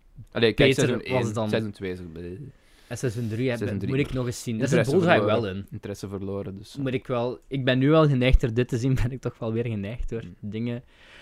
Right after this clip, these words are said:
Speaker 2: Ehm, ik voel me zo, ja.
Speaker 1: Kijk eens kijken wat ik dat gegeven heb, trouwens,
Speaker 2: Ik
Speaker 1: dan.
Speaker 2: heb dan ook drie gegeven.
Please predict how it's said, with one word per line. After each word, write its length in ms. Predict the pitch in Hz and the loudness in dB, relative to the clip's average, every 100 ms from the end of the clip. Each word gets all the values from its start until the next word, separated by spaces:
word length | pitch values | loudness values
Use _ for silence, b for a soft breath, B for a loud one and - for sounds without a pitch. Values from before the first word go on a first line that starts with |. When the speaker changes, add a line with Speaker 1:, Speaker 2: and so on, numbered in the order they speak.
| B B - - | B B -14 0
Speaker 2:
Ehm, 580 | 131 131 131 131 135 127 b b b b b _ _ B B B B B B B B | 6 8 8 6 4 0 b b b b b _ _ B B B B B B B B
ik 160 | 135 - | -10 0
voel 120 | 160 | 2
me 140 | 151 | 4
zo, 400 | 135 147 147 143 - - | 4 4 4 2 -6 -6
ja. 320 | 120 117 107 b b _ _ _ _ _ _ _ _ _ | 0 0 0 b b _ _ _ _ _ _ _ _ _
Speaker 1:
Kijk 200 | _ - | _ -16
eens 100 | - | -8
kijken 220 | 107 113 | -4 -4
wat 80 | 104 | -4
ik 60 | - | -6
dat 100 | 101 | -8
gegeven 260 | 95 98 | -8 -8
heb, 100 | 101 | -10
trouwens, 320 | - - 101 - | -10 -10 -10 -2
Speaker 2:
Ik 180 | 139 | 0
Speaker 1:
dan. 120 | 147 127 | 2 2
Speaker 2:
heb 0 | |
dan 220 | 127 131 | 4 2
ook 60 | |
drie 180 | 110 123 | 2 0
gegeven. 500 | 123 113 123 123 135 | 0 2 2 2 -4